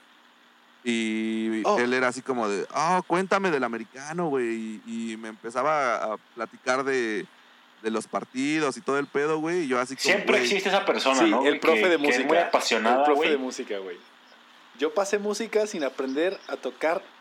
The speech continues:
Speaker 2: una mierda de guitarra, pero porque al profe le gustaba el americano, güey.
Speaker 3: A huevo.
Speaker 1: Y, este, y en cuanto a, mm, personalidad y así, pues, te digo, güey, yo era rapero, este
Speaker 3: Cholo.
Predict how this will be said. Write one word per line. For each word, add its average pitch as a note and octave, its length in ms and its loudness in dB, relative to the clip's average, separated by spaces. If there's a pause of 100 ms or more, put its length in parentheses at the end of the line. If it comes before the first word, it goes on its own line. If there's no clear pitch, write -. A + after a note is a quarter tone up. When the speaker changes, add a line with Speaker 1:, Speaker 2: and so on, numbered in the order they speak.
Speaker 2:
una F#3+ 240 -2
mierda F#3+ 380 2
de E3+ 100 2
guitarra, D3 460 0
pero C3+ 140 0
porque A#2 200 -6
al G#2 60 -6
profe B2 260 -6
le C3+ 80 -2
gustaba A2+ 300 -4
el A#2 60 -2
americano, F2+ 420 -14 (720)
güey. B2+ 120 -2
Speaker 3:
A - 40 -
huevo. G#2+ 360 2 (300)
Speaker 1:
Y, A#2+ 220 0
este, A2+ 560 0
y B2+ 100 0
en B2 120 -2
cuanto B2 460 0
a, A#2 440 2
mm, A2+ 340 -12 (160)
personalidad A#2+ 800 0
y C#3+ 60 0
así, C#3+ 320 -4
pues, C3+ 180 -14
te A#2+ 100 -4
digo, B2+ 220 0
güey, G2+ 200 -6
yo B2+ 120 -2
era C3+ 160 2
rapero, D#3 600 -2 (1040)
este A2 1160 -2 (280)
Speaker 3:
Cholo. B2 360 0